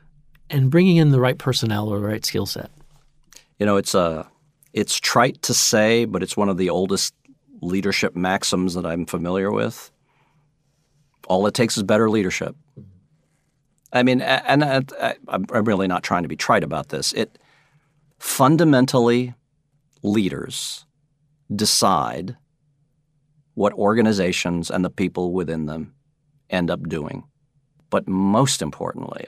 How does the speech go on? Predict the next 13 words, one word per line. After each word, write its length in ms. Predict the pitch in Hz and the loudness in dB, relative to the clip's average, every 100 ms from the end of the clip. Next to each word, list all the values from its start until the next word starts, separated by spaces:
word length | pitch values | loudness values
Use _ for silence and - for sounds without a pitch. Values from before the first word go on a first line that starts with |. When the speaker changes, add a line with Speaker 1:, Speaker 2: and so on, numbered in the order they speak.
| - | -2
Speaker 2:
I 140 | 92 | -2
would 200 | 82 80 | -2 -8
argue, 460 | - - - 110 - _ _ _ _ _ _ _ | -10 -10 -14 -18 -20 _ _ _ _ _ _ _
what 160 | - - | -6 -4
the 60 | 76 | -2
best 360 | 117 139 - | 2 2 0
leaders 400 | 87 85 76 76 | -4 -6 -8 -10
do 360 | - 69 73 - _ _ _ _ _ _ _ _ _ _ _ _ _ _ | -10 -10 -10 -16 _ _ _ _ _ _ _ _ _ _ _ _ _ _
is 240 | - 104 92 | -4 -2 0
they 140 | 98 | 0
ensure 420 | 95 95 - 98 | 0 -2 0 -2
that 180 | 87 87 | -2 -6
the 120 | - | -10